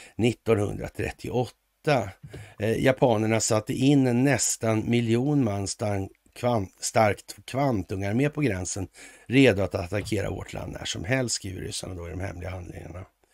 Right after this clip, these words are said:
Och jag vet inte. Det, det är ju liksom, det här matar ju på, och jag tror att det är, är bra att ni följer de här grejerna som jag delar i de här sammanhangen. Och så la jag upp en bild då på Kim Jong-Un och Donald Trump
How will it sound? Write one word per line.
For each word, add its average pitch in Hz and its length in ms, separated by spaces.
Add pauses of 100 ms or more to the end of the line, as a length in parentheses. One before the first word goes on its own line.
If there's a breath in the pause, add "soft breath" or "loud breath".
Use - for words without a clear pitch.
(500)
Och 101 680
jag 160 120
vet 95 260
inte. - 440 (360 soft breath)
Det, 98 320
det 135 140
är 127 100
ju 139 100
liksom, 117 520 (260)
det 120 100
här 127 140
matar 120 360
ju 143 60
på, 143 340
och 131 120
jag 127 120
tror 139 220
att 127 100
det 127 260 (460 loud breath)
är, 120 440
är 139 60
bra 123 360
att 143 120
ni 156 80
följer 139 440
de 165 120
här 120 100
grejerna 104 340
som 101 180
jag 98 100
delar 107 420
i - 20
de 147 140
här 98 80
sammanhangen. 95 640
Och 95 60
så 113 100
la 110 180
jag 107 80
upp 101 120
en 104 120
bild 143 260
då 104 100
på 98 320 (640 loud breath)
Kim 110 360
Jong-Un 95 680
och 92 60
Donald 92 380
Trump 92 340